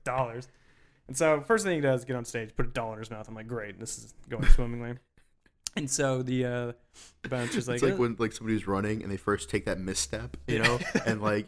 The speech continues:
Speaker 2: they start to, like, kinda do, like, the gallop and, like,
Speaker 1: Yeah.
Speaker 2: catch themselves. Like, that was the beginning.
Speaker 1: <laughs> And so the,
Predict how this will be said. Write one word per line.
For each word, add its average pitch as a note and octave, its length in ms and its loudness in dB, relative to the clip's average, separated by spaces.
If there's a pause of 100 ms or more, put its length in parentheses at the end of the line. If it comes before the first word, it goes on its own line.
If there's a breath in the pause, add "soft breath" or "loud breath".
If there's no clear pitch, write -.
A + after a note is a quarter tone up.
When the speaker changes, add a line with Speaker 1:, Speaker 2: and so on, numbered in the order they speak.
(140)
Speaker 2:
they G#2 100 0
start G#2+ 260 -2
to, A2 80 -4
like, G2+ 140 -4
kinda G#2+ 140 -4
do, G#2 80 -2
like, G#2 140 0
the G#2+ 60 -2
gallop G2+ 540 -6
and, G2+ 80 -4
like, G2+ 120 0
Speaker 1:
Yeah. A#2 80 -2
Speaker 2:
catch G#2 200 0
themselves. A2+ 460 2
Like, G#2 120 -2
that A#2 120 4
was A#2+ 140 2
the A#2+ 80 -6
beginning. A2+ 460 2
Speaker 1:
<laughs> - 1120 -6
And D#3 120 -8
so B2 380 -2 (100)
the, - 140 -12